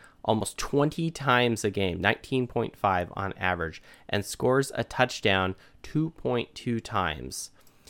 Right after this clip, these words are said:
Put it another way, he gets about five point nine yards per, per touch, or scores a touchdown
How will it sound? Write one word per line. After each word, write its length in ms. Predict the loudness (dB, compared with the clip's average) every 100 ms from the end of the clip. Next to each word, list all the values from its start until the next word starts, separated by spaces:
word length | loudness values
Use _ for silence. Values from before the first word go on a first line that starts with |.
| -20 _ _ _ -2
Put 140 | 4
it 120 | 6
another 360 | 8 6 6 6
way, 380 | 4 2 0 -2 -12 _ -20
he 220 | -4 0
gets 320 | 4 2 0 -6
about 480 | 2 6 6 4 -10
five 400 | 4 6 6 4
point 380 | 0 0 0 0
nine 440 | 2 2 2 -2 -4
yards 560 | 4 6 6 4 -4 -12 -6
per, 300 | 0 0 0 _ _ -8
per 180 | -2 -2
touch, 640 | 4 6 6 4 -6 -12 _ _ _ -8 0
or 100 | 0
scores 440 | 0 2 2 4
a 60 | 0
touchdown 680 | 2 0 0 2 4 4